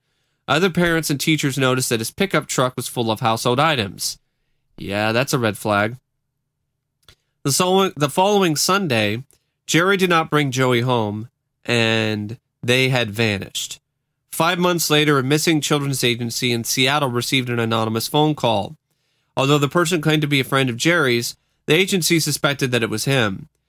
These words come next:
He said Joey, he said that Joey was safe and Jerry was sorry for that things happened this way. Um,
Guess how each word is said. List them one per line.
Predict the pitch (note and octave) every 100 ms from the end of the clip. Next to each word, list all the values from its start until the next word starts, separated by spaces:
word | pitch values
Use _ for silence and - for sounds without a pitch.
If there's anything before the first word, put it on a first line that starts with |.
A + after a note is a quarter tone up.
| _ _
He | C#3
said | D3 D#3
Joey, | C3+ D#3+ E3+ D#3+ D#3+
he | D3
said | D3 G3
that |
Joey | D#3 F#3 G3+
was | E3+ -
safe | E3+ D#3 D3+
and | B2
Jerry | A2+ D3 D#3+
was | C3
sorry | - E3 D3+ C3+ B2
for | C3
that | A2+ B2 B2
things | - C3+ B2+
happened | C#3 A#2+ A#2 A2
this | G#2+ -
way. | G#2+ G#2 B2 _ _ _ _ _ _
Um, | B2+ B2+ A#2+ A#2+ A#2